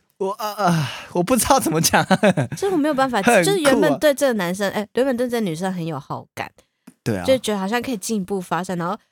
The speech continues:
Speaker 2: 突然发现他是你亲戚，真的会瞬间冷掉，哎。
Speaker 1: 因为，而且你知道，我刚刚其实有讲，我爸亲戚非常多人，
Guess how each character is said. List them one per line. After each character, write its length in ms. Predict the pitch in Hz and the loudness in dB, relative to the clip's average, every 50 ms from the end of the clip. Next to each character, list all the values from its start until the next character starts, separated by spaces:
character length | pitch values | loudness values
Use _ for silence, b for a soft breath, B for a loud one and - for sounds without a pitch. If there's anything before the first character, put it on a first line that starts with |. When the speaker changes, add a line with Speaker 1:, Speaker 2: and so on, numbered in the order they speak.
| _ _ _ | _ _ _
Speaker 2:
突 140 | _ - 349 | _ 0 2
然 100 | 349 330 | 2 2
发 140 | 285 311 311 | 2 0 0
现 120 | 302 349 | 0 0
他 80 | 330 320 | -2 -2
是 80 | 311 320 | -2 -2
你 80 | 262 | -4
亲 220 | 190 - 254 254 254 | -2 -2 -2 -2 -2
戚， 100 | 277 277 | -2 -2
真 140 | 240 294 | -2 -2
的 80 | 302 277 | -2 0
会 60 | 285 | -2
瞬 160 | 277 - 277 | -2 -2 -2
间 160 | 262 247 247 240 | -2 -2 -2 0
冷 260 | 226 180 151 147 151 | -2 -2 -2 -4 -2
掉， 320 | - 208 202 185 170 151 | -2 0 0 0 -2 -4
哎。 160 | 113 - - - - _ _ _ _ _ _ _ | -6 -8 -10 -14 -16 _ _ _ _ _ _ _
Speaker 1:
因 120 | 254 254 | 4 4
为， 160 | 277 285 269 - | 4 2 2 0
而 80 | 262 | 0
且 140 | 247 - 247 | 2 2 2
你 100 | 170 147 | 4 4
知 80 | 131 143 | 4 4
道， 160 | 175 175 143 | 4 4 4
我 80 | 123 117 | 2 0
刚 140 | - 156 | 0 0
刚 80 | 151 139 | 0 0
其 60 | 143 | 0
实 100 | 131 131 | -2 -2
有 80 | 120 113 | -2 -2
讲， 160 | - 117 - | -4 -6 -4
我 80 | - 127 | -4 -2
爸 180 | 127 196 180 151 | 2 4 4 4
亲 160 | 143 - 139 | 4 0 -2
戚 160 | 135 - 139 | 0 -2 -2
非 120 | 127 147 | -2 -2
常 100 | 110 101 | -4 -4
多 180 | 107 - 98 95 | -4 -4 -4 -4
人， 160 | 101 - - | -4 -6 -10